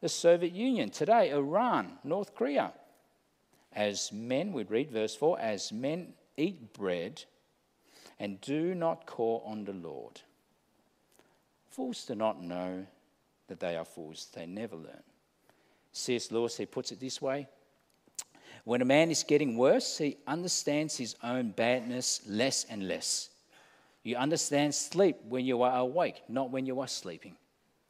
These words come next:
Makes a lot of sense, doesn't it? My principal at Bible College, John Woodhouse, he said this,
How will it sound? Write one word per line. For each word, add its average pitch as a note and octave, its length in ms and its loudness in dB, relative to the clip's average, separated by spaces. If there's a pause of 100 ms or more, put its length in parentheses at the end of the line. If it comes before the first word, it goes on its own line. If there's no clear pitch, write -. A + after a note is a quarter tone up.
(100)
Makes - 220 -12
a A2+ 60 -10
lot F#2+ 100 -6
of F#2+ 80 -12
sense, B2 260 -12
doesn't B2+ 260 -10
it? - 100 -16 (2250)
My F2+ 440 -2 (720)
principal C#3+ 580 2
at G2+ 340 4
Bible C3 240 4
College, D#3+ 420 0
John B2+ 220 0
Woodhouse, C#3+ 400 -4
he C#3+ 100 -8
said B2+ 340 -4
this, - 380 -8